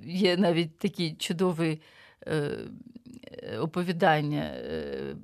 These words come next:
е, н-, не скажу, е,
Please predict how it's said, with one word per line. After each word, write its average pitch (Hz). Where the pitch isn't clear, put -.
е, 73
н-, 175
не 185
скажу, 160
е, -